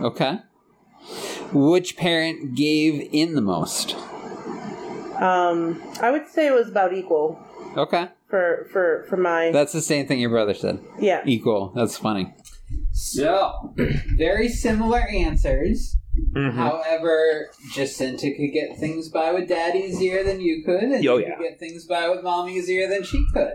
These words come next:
Speaker 3: Yep.
Speaker 1: So that's, that was interesting a little bit, just the gender dynamics. I wonder how much that played into the whole thing, like Daddy's little girl, Mommy's boy, you know, that kind of a thing.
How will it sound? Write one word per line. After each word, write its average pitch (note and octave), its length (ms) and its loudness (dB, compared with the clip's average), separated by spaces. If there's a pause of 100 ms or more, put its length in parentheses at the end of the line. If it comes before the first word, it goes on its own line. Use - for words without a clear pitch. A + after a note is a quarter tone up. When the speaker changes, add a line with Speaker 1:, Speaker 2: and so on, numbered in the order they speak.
Speaker 3:
Yep. A2+ 260 0 (500)
Speaker 1:
So D3 720 0
that's, D#3 300 -2
that F#3 240 2
was A#3+ 160 2
interesting C#3 680 0
a B2+ 100 -2
little A#2+ 280 2
bit, B2 260 0
just C3 240 -4
the D3 140 2
gender C#3 520 0
dynamics. A2 800 -4
I B2 80 0
wonder C3 260 -2
how C3 160 -2
much B2+ 320 -4
that A2+ 300 0
played B2 380 0
into G#2+ 800 -4
the A2 80 0
whole G#2 340 0
thing, A2 300 -2
like G#2 220 -10
Daddy's A2 420 -4
little A#2 260 0
girl, G#2+ 500 -4
Mommy's G#2+ 420 -6
boy, G#2 440 -4
you G#2 220 -8
know, G#2 120 -8
that A2 240 -2
kind A2 200 -10
of A2 100 -10
a A2 60 -12
thing. - 280 -20